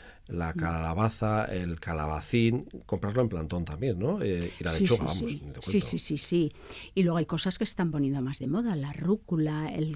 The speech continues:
Speaker 2: la col cale. La
Speaker 1: Vale.
Speaker 2: col, el cale se ha puesto súper de
Speaker 1: Muy de
Speaker 2: moda
Speaker 1: moda.
Speaker 2: también.
Speaker 1: Ahora, ¿estamos en tiempo ahora bien para el cale?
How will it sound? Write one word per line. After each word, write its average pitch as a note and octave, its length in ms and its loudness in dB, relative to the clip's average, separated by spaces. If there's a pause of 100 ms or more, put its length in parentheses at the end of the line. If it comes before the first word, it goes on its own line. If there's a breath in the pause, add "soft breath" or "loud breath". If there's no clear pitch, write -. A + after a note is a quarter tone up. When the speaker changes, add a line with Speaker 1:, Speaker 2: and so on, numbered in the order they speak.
Speaker 2:
la D#3+ 280 -2
col F3+ 340 6
cale. D#3 580 4 (100)
La E2 180 -4
Speaker 1:
Vale. C#2 120 -8
Speaker 2:
col, C#3+ 200 0
el D3+ 220 -4
cale G3 340 4
se G3 120 2
ha F3+ 80 4
puesto F#3 300 0
súper D3 680 -2
de - 0 -
Speaker 1:
Muy A2+ 280 6
de G2+ 60 4
Speaker 2:
moda G2 60 4
Speaker 1:
moda. G2+ 100 2
Speaker 2:
también. F2+ 240 2
Speaker 1:
Ahora, F3 160 10
¿estamos D#3 280 6
en D3+ 80 2
tiempo D#3+ 220 2
ahora E3 140 2
bien F3+ 180 -2
para E3+ 140 0
el - 60 -6
cale? D4+ 180 6